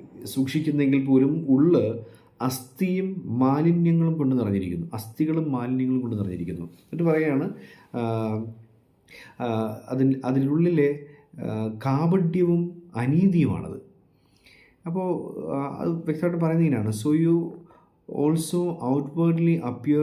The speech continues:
righteous, but to others, but within you are full of hypocrisy and lawlessness." നിയമമില്ലായ്മ, അനീതി.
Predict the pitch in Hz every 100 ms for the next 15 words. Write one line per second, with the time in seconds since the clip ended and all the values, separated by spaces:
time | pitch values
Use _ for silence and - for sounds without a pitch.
0 | 135 123 127 127 156 - - _ _ _
1 | _ _ _ _ _ - - - 160 131
2 | 135 175 185 - 156 - 131 127 156 165
3 | 165 - 120 160 175 156 135 135 147 147
4 | 143 - 131 - 170 165 165 - 156 135
5 | 113 135 156 123 104 - 98 - - -
6 | _ _ _ _ _ _ _ _ 120 135
7 | 160 151 113 107 98 98 117 135 131 -
8 | -